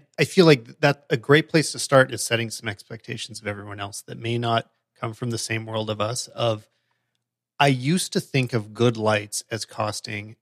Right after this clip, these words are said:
at least fifteen hundred to two thousand dollars per light. That's what it took to have a professional light to me. And I don't think n-, new people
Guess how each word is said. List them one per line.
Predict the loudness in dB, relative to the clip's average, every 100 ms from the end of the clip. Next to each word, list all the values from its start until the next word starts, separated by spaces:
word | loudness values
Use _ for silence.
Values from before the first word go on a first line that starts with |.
| -4
at | -4 -4
least | -6 -4 -2 -2 -4 -8 -12 -18 _ _ _ _
fifteen | _ _ -2 -2 -2 -6 -6
hundred | -6 -6 -4 -4 -6
to | -14
two | -16 -6
thousand | -2 -2 -2
dollars | -6 -6 -8
per | -14 -18
light. | -16 -16 _ _ _ _ 0
That's | 0 2 4
what | 2
it | 2
took | 4 4 4 _ _ _
to | -10
have | -8 -8 -12
a | -20 -8
professional | -8 -2 -4 -4 -8 -10
light | -10 -12
to | -14
me. | -14 -16 _ _ _ 0
And | 4
I | 6
don't | 6
think | 6 6 4 _ -2
n-, | 0 0 _
new | 0 6 8 8 8 0 _
people | -14 -4 0 0 0